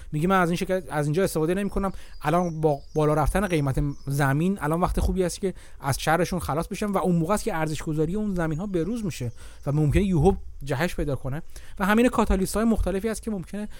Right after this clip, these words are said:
باعث بشه شرکت‌هایی که ملاک هستن اصطلاحاً یا دارای دارایی‌های ملکی زیادی هستن بتونن ارزش نهفته تو خودشون داشته باشن و می‌تونین اینجاها دنبالشون بگردین. یه نمونهش مثلاً شرکت‌هایی هستن که الان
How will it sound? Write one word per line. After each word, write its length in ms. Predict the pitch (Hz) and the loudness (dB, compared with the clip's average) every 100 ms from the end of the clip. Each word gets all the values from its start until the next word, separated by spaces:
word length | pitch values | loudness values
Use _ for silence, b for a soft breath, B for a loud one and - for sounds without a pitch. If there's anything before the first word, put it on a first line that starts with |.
| B - | B -2
باعث 180 | 160 165 | 0 2
بشه 180 | 185 190 | 0 -2
شرکت‌هایی 560 | 180 156 151 - 196 | -2 0 0 2 0
که 120 | 151 139 | 0 -4
ملاک 560 | 127 139 139 180 185 147 | -2 0 2 2 2 -2
هستن 320 | 123 127 123 | -4 -4 -6
اصطلاحاً 340 | - 120 113 | -6 -6 -4
یا 100 | 117 | -4
دارای 460 | 139 143 151 196 190 B B B B B B 139 | 0 0 2 0 -2 B B B B B B 0
دارایی‌های 800 | 151 151 151 147 135 101 175 214 | 4 6 6 4 4 4 4 4
ملکی 500 | 214 170 151 127 214 | 4 4 2 0 -4
زیادی 500 | 190 147 143 143 143 | -4 -2 2 2 4
هستن 380 | 147 131 175 196 - B - | 2 0 0 -2 -2 B -2
بتونن 240 | 175 190 | 4 4
ارزش 420 | 196 143 147 143 190 | 4 0 0 0 0
نهفته 460 | 175 139 135 190 | 2 4 4 2
تو 120 | - | 2
خودشون 440 | - 135 127 - 123 | 2 2 0 0 -2
داشته 280 | 123 - 117 | -2 -4 -6
باشن 340 | 117 131 139 b b - | -6 -6 -8 b b -2
و 60 | 127 | 2
می‌تونین 260 | 127 156 | 2 2
اینجاها 400 | 147 135 131 127 | 2 4 6 6
دنبالشون 440 | 160 123 113 - 120 | 4 2 2 0 -2
بگردین. 380 | 123 117 151 - B B B | -2 -2 -4 -8 B B B
یه 160 | 143 180 | 2 4
نمونهش 340 | 175 165 160 | 6 4 2
مثلاً 300 | 180 147 156 | 2 0 -2
شرکت‌هایی 500 | 165 165 135 131 143 | 0 -2 0 -2 0
هستن 200 | 160 180 | -2 -4
که 140 | 160 160 | -6 -4
الان 260 | 139 160 | -2 -4